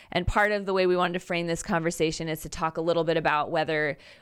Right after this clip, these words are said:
whether if you're considering an iPad purchase, whether you should consider the,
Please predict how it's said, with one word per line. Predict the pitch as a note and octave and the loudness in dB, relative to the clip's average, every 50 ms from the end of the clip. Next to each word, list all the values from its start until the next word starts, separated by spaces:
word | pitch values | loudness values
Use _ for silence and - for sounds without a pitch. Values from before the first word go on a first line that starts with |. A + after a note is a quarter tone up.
| _ _ _ | _ _ _
whether | - - G#3+ G#3+ G3+ G#3+ G#3 G3+ | 2 4 4 4 4 4 2 2
if | F#3 - F3+ E3 | 2 0 -2 0
you're | F3+ G3 G#3 G#3 | 0 0 0 0
considering | - A3+ G#3 - G#3 F3+ F#3+ F#3 F3+ F3 E3+ | -2 -4 -2 -2 0 2 2 2 2 2 0
an | D#3 D#3 | -2 -2
iPad | - - E3 D#3+ - F3 E3+ E3 D#3+ | -2 -2 -2 -2 -2 -2 -2 -2 0
purchase, | - - F3 D#3+ D#3 - E3+ D#3+ D#3+ - | -2 -2 -2 -2 -2 0 -2 -2 -2 -2
whether | D#3 E3 D#3+ D3+ D#3 | -4 -4 0 0 0
you | D#3 D#3 D3 D3+ | 0 0 -4 -6
should | - - - - D#3+ - - | -8 -8 -10 -14 -18 -18 -14
consider | - - D#3 D3 - D#3+ C#3 C#3 C#3 | -10 -8 -8 -6 -6 -4 -4 -4 -4
the, | C#3 C#3 B2+ - | -2 -4 -4 -4